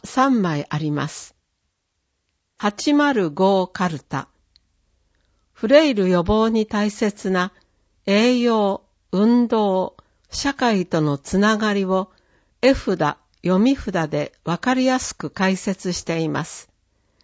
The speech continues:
八〇五。五はローマ字でGとO。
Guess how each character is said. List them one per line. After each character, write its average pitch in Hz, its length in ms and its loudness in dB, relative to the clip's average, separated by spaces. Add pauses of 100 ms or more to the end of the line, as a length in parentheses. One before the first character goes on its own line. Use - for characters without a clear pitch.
(340)
八 220 360 -2
〇 247 400 2
五。 160 480 2 (960)
五 214 380 2
は 139 220 -4 (560)
ロ 202 280 4
ー - 40 4
マ 240 180 4
字 214 220 -8
で 196 320 -2 (300)
G 185 420 0
と - 360 -8 (200)
O。 175 340 0